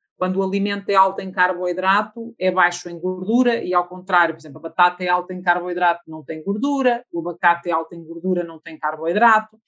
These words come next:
mas o homem, na sua imensa sabedoria, faz o quê? Junta o carboidrato com a gordura, torna o produto altamente palatável e aditivo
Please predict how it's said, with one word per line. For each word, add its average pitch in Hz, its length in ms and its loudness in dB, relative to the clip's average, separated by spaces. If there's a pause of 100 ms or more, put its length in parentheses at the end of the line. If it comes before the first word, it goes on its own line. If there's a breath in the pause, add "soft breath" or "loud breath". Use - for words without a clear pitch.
(180)
mas 208 180 2
o 277 120 6
homem, 247 360 6
na 160 100 -4
sua 175 220 -6
imensa 190 360 0
sabedoria, 226 560 -2
faz 247 300 -2
o 262 80 -8
quê? 269 260 -4
Junta 196 340 0
o 170 80 -2
carboidrato 175 760 0
com 185 100 0
a 185 60 -2
gordura, 208 520 2 (280)
torna 196 300 6
o 180 80 2
produto 190 360 -2
altamente 190 560 0
palatável 175 720 2
e 156 100 -8
aditivo 202 640 -2